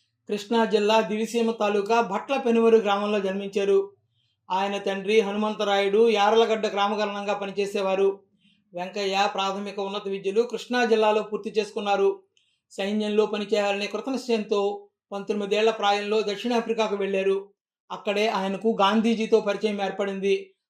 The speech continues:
ఆ తర్వాత భారతదేశానికి తిరిగి వచ్చి మద్రాసులో ప్లేగు వ్యాధి నివారణకు సంబంధించిన ఇన్స్‌పెక్టర్ కోర్సు పూర్తి చేశారు.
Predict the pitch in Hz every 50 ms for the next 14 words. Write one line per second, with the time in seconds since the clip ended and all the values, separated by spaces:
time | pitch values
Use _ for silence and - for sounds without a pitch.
0 | _ - 180 185 185 190 190 190 202 208 202 202 202 208 214 208 180 190 190 202
1 | 214 214 220 208 208 208 202 214 202 202 196 196 196 208 196 208 214 208 208 202
2 | 202 226 240 226 202 190 - 214 220 220 220 220 220 233 262 269 262 - - _
3 | _ _ _ _ _ _ - 196 214 233 247 247 247 254 240 233 226 226 220 226
4 | 220 214 214 220 214 214 214 202 196 196 208 196 202 202 208 202 202 233 226 233
5 | 226 233 247 262 247 - - 247 240 - 240 208 - - 214 214 214 - - 220
6 | 202 - 214 185 214 202 196 - 202 196 196 196 196